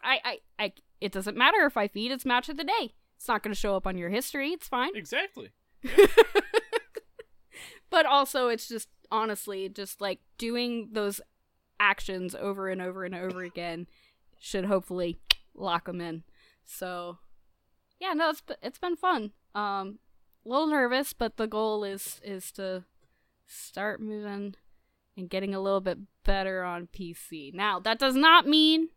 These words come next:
Speaker 1: that my Xbox will not be making a return appearance. I am, in fact, getting a new one. It's just very sad that it died so suddenly. I wasn't ready. <laughs>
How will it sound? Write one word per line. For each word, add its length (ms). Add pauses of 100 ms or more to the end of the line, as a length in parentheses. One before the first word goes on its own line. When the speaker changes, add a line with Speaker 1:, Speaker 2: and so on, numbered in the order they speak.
(360)
Speaker 1:
that 120
my 140
Xbox 800 (560)
will 400 (140)
not 300 (120)
be 220
making 380
a 100
return 440
appearance. 600 (380)
I 80
am, 220
in 100
fact, 380
getting 300
a 60
new 200
one. 220 (400)
It's 180
just 220
very 240
sad 340
that 140
it 120
died 320
so 160
suddenly. 540
I 60
wasn't 340
ready. 460 (800)
<laughs> 1000